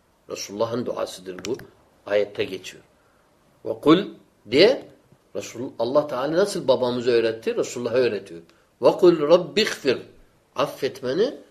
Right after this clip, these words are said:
verham. Merhamet eyle beni. Burada ikrar var sonradan. "Ve ente hayrul rahimin." Merhamet edenlerin en hayırlısın. Resulullah'ın duasına bakıyoruz. Abu Davud'da rivayet olunan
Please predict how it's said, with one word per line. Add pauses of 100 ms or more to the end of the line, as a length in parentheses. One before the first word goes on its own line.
(160)
verham. (880)
Merhamet
eyle
beni. (680)
Burada
ikrar
var
sonradan.
"Ve
ente
hayrul (1400)
rahimin." (400)
Merhamet
edenlerin (120)
en
hayırlısın. (520)
Resulullah'ın
duasına
bakıyoruz.
Abu
Davud'da
rivayet
olunan